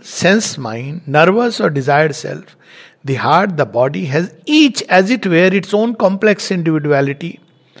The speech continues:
and natural formation independent of the rest। अब क्या है, देखिए, संगीत है, एक तबला लेके बैठा है, एक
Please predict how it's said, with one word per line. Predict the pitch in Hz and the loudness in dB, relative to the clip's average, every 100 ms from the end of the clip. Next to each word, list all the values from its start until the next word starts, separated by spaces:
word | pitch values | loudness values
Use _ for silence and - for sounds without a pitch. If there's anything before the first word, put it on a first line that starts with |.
| _ _ _ - | _ _ _ -8
and | |
natural | 131 151 170 214 214 226 202 | -2 0 2 0 0 -2 -2
formation | 160 139 143 139 165 185 | -2 -2 -2 -4 -6 -6
independent | 147 147 147 135 127 120 | -4 -4 -6 -8 -8 -12
of | - 113 | -14 -16
the | - | -16
rest। | - - - - _ _ _ _ _ _ _ _ _ _ _ _ - | -16 -20 -20 -20 _ _ _ _ _ _ _ _ _ _ _ _ -16
अब | - | -12
क्या | - 160 | 0 4
है, | 165 156 | 4 4
देखिए, | 143 139 151 147 147 | 0 -4 -2 -2 -4
संगीत | - 135 127 139 139 | -8 -10 -6 -4 -2
है, | 135 135 | -2 -2
एक | 131 - | -4 -4
तबला | 127 123 131 | -6 -2 -2
लेके | 131 127 | -2 -6
बैठा | 127 127 127 | -6 -6 -6
है, | 127 127 | -6 -6
एक | 123 - | -8 -12